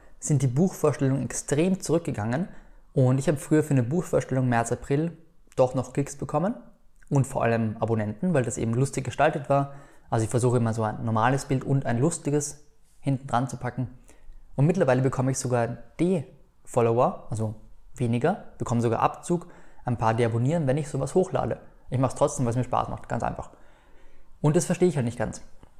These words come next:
Und wenn ich dann hochlade, ähm, Wachstumsaktie Tesla-Vorstellung zum siebenundzwanzigtausendsten Mal, weil die Aktie eh schon jeder kennt, kriege ich auf einmal hundert Abonnenten. Da frage ich mich auch, gut, warum ist es so?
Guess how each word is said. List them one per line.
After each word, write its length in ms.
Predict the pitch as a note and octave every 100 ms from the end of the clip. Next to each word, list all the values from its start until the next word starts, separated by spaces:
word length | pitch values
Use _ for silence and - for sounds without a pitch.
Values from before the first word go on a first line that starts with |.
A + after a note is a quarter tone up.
| - - - - -
Und 120 | E3+ C3+
wenn 80 |
ich 100 | F3+
dann 160 | F3+ D3+
hochlade, 760 | D3+ D#3+ C#3+ C3+ C3+ C3 - - -
ähm, 380 | B2 A#2+ A#2+ C#3+
Wachstumsaktie 840 | C3 - E3 C#3+ C#3 - - B2+
Tesla-Vorstellung 920 | - E3+ - B2+ - C3+ - B2+ D#3 F3+ - - -
zum 340 | - B2+ B2 D3+
siebenundzwanzigtausendsten 1120 | D#3 - D#3 C#3 B2+ B2 A#2+ A#2+ A#2+ A#2+ -
Mal, 280 | A2+ A#2 C#3 - - - -
weil 120 | B2+ A#2
die 100 | A#2+
Aktie 260 | G#2+ -
eh 60 | D#3+
schon 120 | C#3+
jeder 180 | A#2+ A2
kennt, 300 | A2 C#3+ F3 - - -
kriege 240 | - D3+ D#3
ich 80 | D3
auf 80 |
einmal 200 | C3+ C3
hundert 200 | B2+ D3+
Abonnenten. 540 | C#3 B2+ C#3+ D3+ A2+ - - - - - - - - - - - - - - - - - -
Da 80 | -
frage 200 | G#2 A#2
ich 60 | A#2
mich 180 | B2 A#2
auch, 300 | B2 C3 - - -
gut, 260 | G#3 G#3+ C#3
warum 340 | C#3 A2+ A#2+ F3
ist 160 | -
es 120 | -
so? 160 | - -